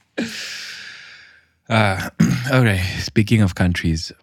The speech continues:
I'm gonna, I'm gonna try and stay away from the pee-pee touching just for a while because I, I, I, I wrote some stuff that I thought might, uh,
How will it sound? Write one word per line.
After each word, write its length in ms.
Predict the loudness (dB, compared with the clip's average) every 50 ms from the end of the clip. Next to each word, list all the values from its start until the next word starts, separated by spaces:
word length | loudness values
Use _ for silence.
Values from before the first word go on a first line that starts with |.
| _ _ _ _ _ _ _ _ _ -4
I'm 120 | 0 2 4
gonna, 160 | 4 4 4
I'm 140 | 4 4 4
gonna 200 | 4 4 4 2
try 260 | 2 2 2 2 4
and 500 | 4 4 4 4 4 2 2 0 0 -2 -4 _ _ _ -8
stay 460 | -4 -4 -4 -2 0 2 4 4 4
away 280 | 4 4 4 4 2 2
from 200 | 0 0 -2 -2
the 80 | -2
pee-pee 320 | -2 0 -2 0 0 0 0
touching 420 | 2 2 2 4 4 2 2 2
just 360 | 2 0 0 0 -2 -4 -2
for 200 | 0 0 2 2
a 60 | 2 2
while 380 | 2 2 2 2 2 2 0
because 340 | -2 -2 -4 -4 -6 -6 -2
I, 200 | 0 0 0 0 0
I, 100 | -2 -2 -2 -2 0
I, 260 | 2 2 4 2 2 2
I 100 | 2 2
wrote 320 | 4 4 4 2 2 0 -4
some 240 | -4 -2 0 0 -2
stuff 560 | -4 -6 -2 0 2 2 2 0 -6 -12 -6 -2
that 180 | -2 0 0
I 100 | 0 0
thought 420 | -2 0 0 0 0 0 -2 -6 -14 -16 -18 -20 -20 -20 -20 -20 _ _ _ -10
might, 420 | -6 -2 2 2 4 4 2 0 -2 -2
uh, 360 | -2 0 0 0 -2 -4 -4